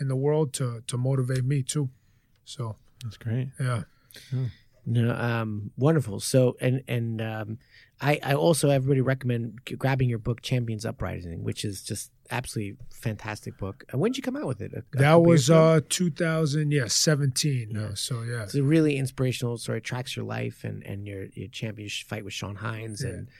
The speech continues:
Speaker 3: all the other, you know, pivotal moments in your life. Yeah.
Speaker 1: Thank
Speaker 3: It's, it's
Speaker 1: you.
Speaker 3: a great book.
Speaker 1: Yeah, you can get that, uh,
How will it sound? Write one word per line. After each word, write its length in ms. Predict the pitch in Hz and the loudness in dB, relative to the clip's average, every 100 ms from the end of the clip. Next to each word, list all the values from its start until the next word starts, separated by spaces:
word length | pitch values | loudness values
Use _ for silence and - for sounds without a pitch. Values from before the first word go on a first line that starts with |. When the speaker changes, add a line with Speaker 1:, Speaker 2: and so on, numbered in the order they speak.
| - | -6
Speaker 3:
all 140 | - 127 | -2 0
the 240 | 113 - - | -2 -6 -8
other, 300 | 101 104 107 - - _ | -8 -6 -8 -12 -20 _
you 100 | 117 | -6
know, 220 | 98 92 - _ - _ _ | -6 -8 -14 _ -20 _ _
pivotal 240 | - 131 123 | -2 2 2
moments 380 | 101 104 107 101 | 0 -6 -8 -8
in 80 | |
your 100 | 95 | -6
life. 420 | 101 101 104 - _ _ _ - | -6 -8 -10 -14 _ _ _ -10
Yeah. 220 | 95 123 - _ _ | -8 -8 -12 _ _
Speaker 1:
Thank 160 | 143 127 | 4 4
Speaker 3:
It's, 40 | - | 4
it's 20 | |
Speaker 1:
you. 60 | 123 | 0
Speaker 3:
a 20 | |
great 160 | 123 - | -2 -2
book. 200 | 80 - - _ _ - | -8 -12 -18 _ _ 4
Speaker 1:
Yeah, 200 | 143 120 | 6 8
you 200 | 151 160 | 8 10
can 100 | 160 | 10
get 160 | 160 151 | 10 10
that, 240 | 156 | 8
uh, 60 | 147 | 8